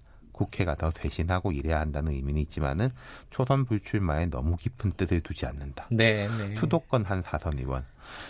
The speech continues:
Speaker 1: "이제 총선 승리를 장담할 수 없는 상황에서 중도층이 많은 지역구의 경우 우리 같은 중진들이 지역 리더들과 함께 성장해온 경험과 성과들이 매우 중요하다.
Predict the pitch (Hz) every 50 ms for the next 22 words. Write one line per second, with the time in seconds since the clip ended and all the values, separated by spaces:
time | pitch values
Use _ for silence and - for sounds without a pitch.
0 | - - - - 95 95 135 131 127 - - 135 131 123 127 123 123 123 127 127
1 | 123 113 104 101 87 - - 80 87 82 90 90 92 92 85 - 80 71 76 76
2 | 76 - - 71 71 71 69 65 - - 76 69 - - - 85 85 82 95 95
3 | - - 104 87 73 69 69 71 73 73 - - 73 73 - - - 69 65 -
4 | - - 69 67 64 67 69 71 78 98 98 - 107 95 - - - 110 98 -
5 | - 78 73 73 82 76 69 73 76 76 73 65 - - - 92 92 90 87 78
6 | - 87 - 82 76 71 73 71 - 73 - - 73 71 73 - - 120 127 123
7 | - 123 123 117 113 101 92 80 82 87 92 - - 87 90 87 82 80 80 90
8 | 90 - 95 95 - - 73 80 82 76 65 78 98 117 107 - - - 64 62
9 | 60 - - - - -